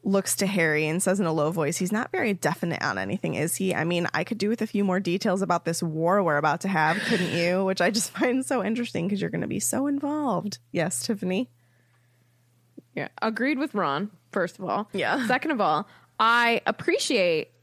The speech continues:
Speaker 2: Ferenz being not surprised that no one could see anything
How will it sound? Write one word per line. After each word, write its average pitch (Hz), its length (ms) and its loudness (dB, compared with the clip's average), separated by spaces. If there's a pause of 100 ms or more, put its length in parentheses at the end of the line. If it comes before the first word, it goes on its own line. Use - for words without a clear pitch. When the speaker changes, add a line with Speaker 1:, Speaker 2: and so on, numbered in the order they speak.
(200)
Speaker 2:
Ferenz 214 600 2
being 202 540 2 (440)
not 202 500 2
surprised 202 960 2
that 190 380 4 (100)
no 190 480 2
one 202 580 2 (400)
could 226 220 0
see 262 260 0
anything 214 540 0